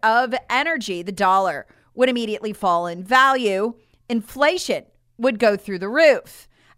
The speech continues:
and a chain reaction would begin, a terrible chain reaction. See, because of the power of the dollar that comes from energy sales in it, it's the world's reserve currency. So most major companies and countries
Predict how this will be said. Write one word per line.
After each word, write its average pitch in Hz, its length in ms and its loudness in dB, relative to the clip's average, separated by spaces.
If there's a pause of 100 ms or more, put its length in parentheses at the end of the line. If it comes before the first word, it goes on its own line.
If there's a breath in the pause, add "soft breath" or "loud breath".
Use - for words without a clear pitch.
and 302 100 4
a 294 60 -4
chain 247 300 -4
reaction 240 640 -2 (340)
would 185 240 -4
begin, 160 420 -6 (260)
a 220 80 -4
terrible 220 500 -2
chain 156 280 -10
reaction. 147 500 -12 (480 soft breath)
See, 330 360 -6 (220)
because 403 520 -4
of 427 80 -6
the 285 80 -2
power 202 280 0
of 170 80 -6
the 175 80 -6
dollar 156 320 -4
that 185 200 -8
comes 262 560 -2 (240 soft breath)
from 240 340 -6 (420)
energy 247 400 4
sales 170 400 -4 (160)
in 330 180 -2
it, 220 280 -2 (200)
it's 285 160 -6
the 240 80 -4
world's 175 240 -4
reserve 170 300 -8
currency. 240 580 -6
So 269 640 2
most 339 260 -4
major 311 240 -8
companies 320 760 -10
and - 160 -18
countries 294 760 -6